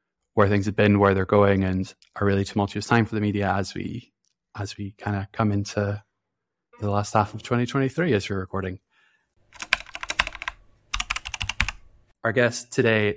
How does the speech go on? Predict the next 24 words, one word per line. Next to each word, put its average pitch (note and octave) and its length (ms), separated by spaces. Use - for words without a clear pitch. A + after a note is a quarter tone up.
is G#2 260
Kieran A2+ 340
Delaney, A2+ 440
the G#2+ 100
C - 320
T G#2 260
O G2+ 320
of G2 540
Flatplan. B2 520
Flatplan G2 580
provides G2 420
syndication G#2 680
for G2 260
content G#2 520
from F#2+ 600
m-, A2+ 400
many G#2+ 320
content - 280
management G2+ 300
systems G#2+ 540
into F#2+ 600
primarily F#2+ 680
Apple F#2+ 300
News, G#2+ 480